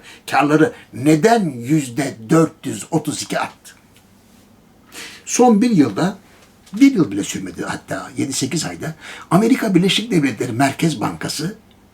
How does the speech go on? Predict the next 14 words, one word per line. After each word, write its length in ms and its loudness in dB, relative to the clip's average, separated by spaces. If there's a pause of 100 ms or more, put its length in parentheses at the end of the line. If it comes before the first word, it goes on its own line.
(380)
yüzde 480 2
iki 340 4
buçuk 280 -4
faiz 420 0
arttırdı. 420 -18 (520)
Yüzde 320 -6
iki 260 -2
buçuk 240 -12
faiz 360 -8
arttırdı. 400 -18 (800)
Yani 260 0
faizler 460 0
şu 180 -4
anda 280 -4